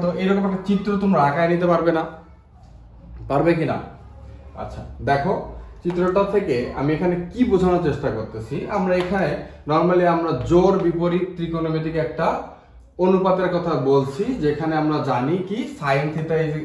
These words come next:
তোমার sin theta বিপরীত কি হতে পারে? cos theta, cos theta বিপরীত কি হতে পারে? sin theta, cos sec, sec cos, tan cot, cot tan, ঠিক আছে? এগুলা বিপরীত হইতে পারে, ঠিক আছে? আচ্ছা,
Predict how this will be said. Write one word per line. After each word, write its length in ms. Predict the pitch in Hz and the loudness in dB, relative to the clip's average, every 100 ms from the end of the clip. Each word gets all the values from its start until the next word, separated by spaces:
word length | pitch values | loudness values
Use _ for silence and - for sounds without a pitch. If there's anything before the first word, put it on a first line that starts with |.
| - - - - - | -10 -16 -20 -16 -4
তোমার 180 | 147 151 165 | -2 -2 0
sin 180 | 156 160 | 0 0
theta 200 | 165 160 151 | -2 0 0
বিপরীত 440 | 143 147 160 170 - - - | 0 2 2 0 -4 -10 -2
কি 100 | 165 | 2
হতে 240 | 160 160 | 4 2
পারে? 220 | 156 156 202 - | 0 0 -2 -2
cos 180 | 151 151 | -4 -2
theta, 200 | 151 131 131 | -4 -4 -4
cos 160 | 147 151 | -4 -4
theta 200 | - 160 | -4 -2
বিপরীত 300 | 151 151 156 | -2 0 -2
কি 60 | 156 | -2
হতে 160 | 143 147 | -2 -2
পারে? 120 | 160 139 | -4 -2
sin 180 | 131 127 120 | -2 -2 -2
theta, 240 | 120 - - - - _ - | -6 -10 -14 -18 -20 _ -2
cos 280 | - 185 226 - - | 2 4 2 -4 -2
sec, 220 | 170 - - - | 0 0 -2 -4
sec 200 | 165 196 - - - - - - - | 0 0 -2 -12 -18 -20 -20 -8 2
cos, 280 | 175 - - - - - 165 | 2 2 -6 -14 -20 -10 -2
tan 220 | 175 202 214 165 | 0 0 0 2
cot, 220 | 151 - - | 2 2 -2
cot 200 | 147 160 - - | 0 0 0 2
tan, 180 | 196 123 - - - | 2 0 -6 -14 -6
ঠিক 140 | 180 | -2
আছে? 160 | 240 143 104 | -2 -2 -2
এগুলা 240 | 139 160 | 0 0
বিপরীত 380 | 151 143 147 143 135 | 2 2 0 0 -2
হইতে 200 | 123 127 | -2 -2
পারে, 220 | 120 - - - - - | -2 -4 -10 -18 -12 -2
ঠিক 120 | 185 | 0
আছে? 180 | 151 113 - - - | 0 -4 -10 -14 -6
আচ্ছা, 300 | 113 - | -6 -6